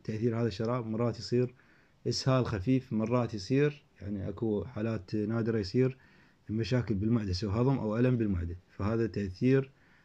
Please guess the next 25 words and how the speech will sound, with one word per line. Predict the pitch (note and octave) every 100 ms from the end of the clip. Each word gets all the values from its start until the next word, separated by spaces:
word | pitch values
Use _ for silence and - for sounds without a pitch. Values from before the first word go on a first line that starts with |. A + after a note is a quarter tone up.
| _ -
طبيعي | A#2 A#2 A2 A2+
لهذا | G#2+ G#2 G2+
الشراب. | F2+ G#2 C#3+ G3+ - _ _ - _ _ _ _
والشراب | A#3+ A3+ C3 C3+ D3 C#3+ C3
يعني | B2 A#2+
معروف | A2+ A#2+ C#3 B2+ - - G#2 F#2+
جدا، | G#2 G#2 B2 A#2 D#3+ A2 -
يعني | G#2+ G2+
بالنسبة | G2 G#2+ G#2 G2 G#2
لشركة | F2+ G#2 F#2+
سامرة | F#2 G#2+ A2+ B2+ B2
اللي | A2+ G#2
هو | G#2+ G#2
ي-، | G2+ G2 G#2 A#2+ G#2
اسم | F#2+ A2
سلفودين، | F#2+ F#2 - G2 G#2 D#3 G3 - - - - -
أكو، | D3 D#3 D#3 D#3+ - - - _ _ -
آه، | A2+ G#2+
شركات | G#2 A#2 A2+ B2 A#2 G#2+
يسمونه | G2 A2 A2+ A2
ميوكوسولف، | G2+ G2 - F2+ C3+ D3+ D3 - _ A2
آه، | G#2+ G2+
يعني | G2+ G2+ A2
نفس | G2
هذا | G#2+